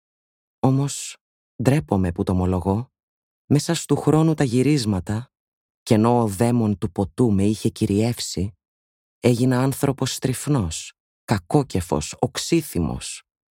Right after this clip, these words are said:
όλο και πιο αδιάφορος για τα αισθήματα των άλλων. Η ευγενική μου σύζυγος έγινε θύμα των χειρότερων μου τρόπων.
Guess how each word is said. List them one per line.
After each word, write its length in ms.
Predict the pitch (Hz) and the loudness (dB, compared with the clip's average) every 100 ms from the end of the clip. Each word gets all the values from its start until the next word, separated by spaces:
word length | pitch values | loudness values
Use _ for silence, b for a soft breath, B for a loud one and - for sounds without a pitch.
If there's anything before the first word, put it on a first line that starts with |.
| _ | _
όλο 280 | 165 196 156 | 2 2 0
και 160 | - | -2
πιο 220 | - - | -6 -2
αδιάφορος 680 | 110 98 104 110 113 95 92 | -2 0 0 0 -2 -4 -4
για 120 | 90 101 | -4 -2
τα 80 | |
αισθήματα 600 | 98 92 - 110 98 95 | -2 -4 -4 -2 -2 -2
των 200 | 98 98 | -2 0
άλλων. 520 | 101 87 82 85 85 _ _ _ _ _ _ _ _ | 0 -2 -2 -4 -6 _ _ _ _ _ _ _ _
Η 160 | - 123 | -2 0
ευγενική 500 | 113 120 113 110 165 | 2 0 0 0 2
μου 120 | 175 | 2
σύζυγος 760 | 170 - 170 113 90 110 - - _ _ _ _ - | 0 0 0 0 -2 -4 -6 -14 _ _ _ _ 0
έγινε 340 | 143 131 143 | 2 4 0
θύμα 400 | 131 - 151 147 | 0 0 0 0
των 160 | - 113 | -2 -4
χειρότερων 760 | - 110 123 143 147 127 123 | 0 0 0 0 0 2 2
μου 180 | 123 123 | 0 -2
τρόπων. 600 | - 110 87 - 82 82 | 0 -2 -2 -6 -8 -8